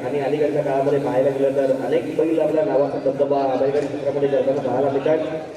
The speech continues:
चटणी भाकरीचा हिंद केसरी पैलवान, घरनेकीचा राजा नव्याण्णव पन्नास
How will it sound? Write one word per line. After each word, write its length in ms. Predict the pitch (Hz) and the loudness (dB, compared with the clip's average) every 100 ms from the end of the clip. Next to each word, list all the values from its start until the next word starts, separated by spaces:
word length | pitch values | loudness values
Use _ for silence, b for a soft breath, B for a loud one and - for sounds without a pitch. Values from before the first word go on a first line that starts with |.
| - - | -14 -4
चटणी 260 | 160 151 180 | -2 0 0
भाकरीचा 760 | 185 175 170 170 180 175 180 175 | 0 2 0 2 2 2 -2 -4
हिंद 200 | 151 208 | -2 0
केसरी 320 | 214 190 170 | 2 0 0
पैलवान, 460 | 165 139 127 120 117 - - - - - - | 0 2 2 2 -2 -6 -12 -14 -16 -12 0
घरनेकीचा 540 | 139 165 175 175 165 | 0 2 0 2 2
राजा 240 | 151 139 190 | 2 2 0
नव्याण्णव 600 | - 156 190 226 220 202 | -2 -2 0 2 2 2
पन्नास 380 | 160 147 123 | 0 -2 -2